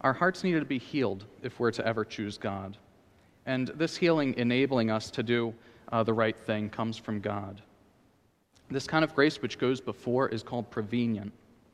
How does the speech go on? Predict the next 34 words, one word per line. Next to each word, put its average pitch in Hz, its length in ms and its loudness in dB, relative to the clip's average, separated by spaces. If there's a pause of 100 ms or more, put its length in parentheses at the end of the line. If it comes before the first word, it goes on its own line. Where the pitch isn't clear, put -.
(640)
But 139 180 0 (200)
Augustine 156 380 8
also 180 240 6
argued 113 320 8
that 113 160 4
because 202 340 2
we're 175 120 2
fickle 107 480 -4 (380)
and 131 200 0
we 131 140 4
often 160 340 4
stray 165 340 0
from 110 280 -2
God, 101 320 -4 (240)
we 156 80 6
would 135 80 6
also 180 260 4
need, 120 300 0 (100)
need 127 220 2
God's 113 260 4
grace 117 320 2
if 123 140 -4
we 135 100 0
were 123 140 -2
to - 200 0
ever 120 240 0
endure. 117 600 -2 (400)
And 113 280 -4 (540)
th-, 135 160 -2
we 135 100 0
call 135 200 6
this 120 180 2
persevering 113 760 -2
grace, - 500 -6